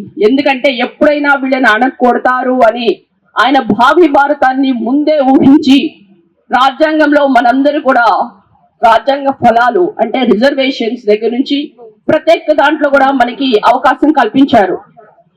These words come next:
మరి ఇలాంటి అవకాశాలని మనం అందిపుంచుకోలేదు. ఎప్పుడు కూడా అంబేద్కర్ జయంతి కానీ, బాబు జగజ్జీవన్ రావు గారి జయంతి అంటే మనందరము స్వీట్స్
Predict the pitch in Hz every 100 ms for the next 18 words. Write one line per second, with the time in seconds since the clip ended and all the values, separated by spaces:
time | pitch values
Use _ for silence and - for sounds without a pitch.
0 | _ - 320 381 381 - _ _ _ 277
1 | 320 359 359 381 - - 294 320 311 339
2 | 320 277 277 262 262 - - - 247 277
3 | 277 262 359 302 285 - 277 269 381 349
4 | - _ - 427 - 311 320 311 302 294
5 | - 233 262 262 294 247 262 285 294 262
6 | 262 269 277 202 202 240 254 269 269 254
7 | 262 254 262 254 240 226 262 269 262 254
8 | 269 214 220 - _ _ - 214 220 233
9 | 269 311 320 302 - 285 302